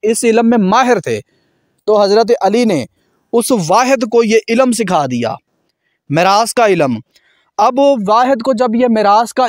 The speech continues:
इल्म मिला तो ये वाहिद की औलाद जो थी इस मिरास के इल्म की वजह से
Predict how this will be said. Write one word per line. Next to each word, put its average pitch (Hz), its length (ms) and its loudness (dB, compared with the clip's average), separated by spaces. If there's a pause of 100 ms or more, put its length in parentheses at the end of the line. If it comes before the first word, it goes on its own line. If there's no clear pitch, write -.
इल्म 220 240 0
मिला 196 300 2 (760)
तो 226 100 4 (220)
ये 226 560 2 (180)
वाहिद 202 480 0 (560)
की 233 160 -4
औलाद 220 440 2
जो 240 160 2
थी 202 380 -2 (140)
इस 208 200 -2
मिरास 196 480 2
के 226 180 2 (280)
इल्म 233 260 2
की 214 120 -4
वजह 185 240 0
से 180 180 -2